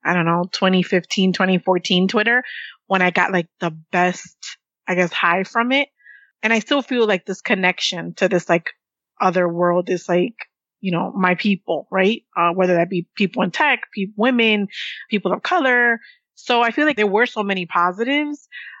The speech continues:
but as, as I became more visible, it just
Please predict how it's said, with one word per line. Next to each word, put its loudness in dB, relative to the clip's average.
but 0
as, 2
as 0
I 2
became -2
more -4
visible, 0
it -4
just -4